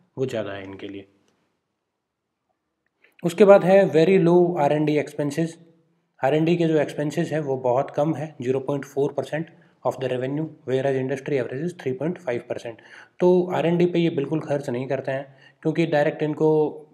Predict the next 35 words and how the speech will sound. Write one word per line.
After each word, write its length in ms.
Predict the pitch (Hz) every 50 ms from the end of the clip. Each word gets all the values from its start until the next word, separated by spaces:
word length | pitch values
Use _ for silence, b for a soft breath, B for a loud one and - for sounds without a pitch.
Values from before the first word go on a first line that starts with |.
| _ _ _ _ _ _ _ 143
industries 440 | 139 143 147 143 - 151 156 147 151
को 100 | 147 131
supply 320 | - 135 - 131 139 143
करना 220 | 143 139 143 143
होता 180 | 131 123 - 127
है, 80 | 131 127
basically 360 | 123 117 - 131 131 131 127
ये 420 | 131 127 120 117 127 131 131 127
reason 340 | 123 120 123 127 151 170 170
हो 120 | 143 143
सकता 260 | 139 - - - - 139
है 80 | 127
इसका। 400 | 127 127 - - 139 143 139 B B B B B B 135
But 120 | 139 135 135
again 340 | 131 117 127 139 143 143 151 151 147 - _ _ _ _ 123 _ _ _ _ _ _ _ 127
we 140 | 117 131 127
need 240 | 127 135 156 165 165 165 - 156
to 300 | 147 147 143 139 147 147 - _ _ _ _ _ _ _ _ _ _ - -
spend 280 | - 143 135 139 135
on 260 | 131 131 131 131 131 123
R 220 | 127 123 123 139
and 80 | 139 139 -
D 100 | - 160 b b b b b b b b _ -
to, 380 | 131 135 131 127 127 123 - - - - - _ _ _ _ _ _ _ _ _ _ _ - - _ _ _ _ -
हमें 380 | - 135 147 143 143 143 139 -
market 400 | 127 127 131 135 135 131 151 143
में 100 | 147 135
बने 180 | 127 131 147 156
रहने 240 | 143 135 127 131 127
के 100 | - 135
लिए 260 | 123 131 151 165 160
आरएनडी 320 | 147 131 127 135 139 143
में 100 | 143 143
खर्च 240 | 139 - 143 139 -
करना 360 | - 127 120 120 - - -